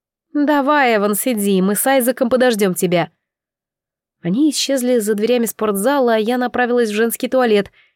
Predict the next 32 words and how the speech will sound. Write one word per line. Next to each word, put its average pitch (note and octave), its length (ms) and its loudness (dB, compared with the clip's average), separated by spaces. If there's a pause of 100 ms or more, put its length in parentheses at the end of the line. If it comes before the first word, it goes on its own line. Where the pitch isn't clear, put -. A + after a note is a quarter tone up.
(160)
и G#3 240 -4
не A3 180 -2
сразу A#3+ 440 -2
поняла, B3 460 0
что - 220 -4
сказала A3 460 -2
Челси. G#3 560 -4 (840)
Она A#3 260 -2
собиралась B3 440 0
ждать G3 320 -2
только G#3+ 380 -2
меня, F#3 500 -2 (360)
не G3+ 160 2
нас. G3+ 420 -2 (800)
Стало G#3 340 -2
любопытно, G#3 680 -2 (460)
было D4 240 2
это C4 560 0
простой B3+ 360 -2
неприязнью, G#3+ 760 0
или G#3+ 80 2
она A3+ 240 0
действительно B3+ 560 -4
не B3 140 0
верила, B3 300 0
что F#3+ 200 -4
Лин A3 200 0
сможет A3 440 -4
простить G#3+ 500 -4
нас G3 220 -4
с - 100 -4
Айзеком. F#3+ 540 -4